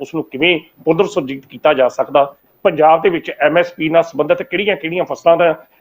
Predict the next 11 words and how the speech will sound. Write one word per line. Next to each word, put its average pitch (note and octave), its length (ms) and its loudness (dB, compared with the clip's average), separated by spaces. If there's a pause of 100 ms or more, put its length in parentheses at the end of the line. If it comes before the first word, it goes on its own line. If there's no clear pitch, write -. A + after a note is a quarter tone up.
ਦਿੱਤੀਆਂ F3 320 2
ਜਾ D#3+ 140 4
ਸਕਦੀਆਂ E3+ 380 -2
ਤੇ G3+ 120 -4
ਕਿਸਾਨਾਂ F3+ 540 0
ਦੇ G3+ 80 0
ਖੁਸ਼ਹਾਲੀ E3 420 -2
ਜੀਵਨ C#3 340 -4
ਨੂੰ E3+ 100 -2
ਹੋਰ A#2 200 -10
ਤਰੱਕੀ G3 460 -2